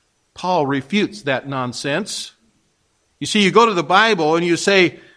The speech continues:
you know, that doesn't match up with what the Word of God says.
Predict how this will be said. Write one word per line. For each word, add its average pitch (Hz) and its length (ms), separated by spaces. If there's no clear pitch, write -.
you 185 80
know, 190 80
that 214 260
doesn't 214 340
match 240 360
up 240 240
with 196 160
what 208 200
the 190 80
Word 226 220
of 190 100
God 214 300
says. 240 840